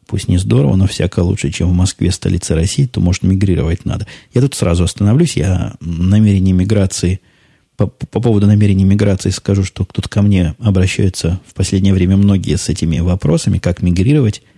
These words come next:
могу ли я помочь. Это ещё одно из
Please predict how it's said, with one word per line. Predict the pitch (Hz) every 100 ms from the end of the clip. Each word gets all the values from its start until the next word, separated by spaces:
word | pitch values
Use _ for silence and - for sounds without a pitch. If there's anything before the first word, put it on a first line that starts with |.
| _
могу | 95 90 95
ли | 90
я | 85
помочь. | 85 90 131 165 -
Это | - 107 - - _ _ _
ещё | 120 113
одно | 87 87
из | 82 101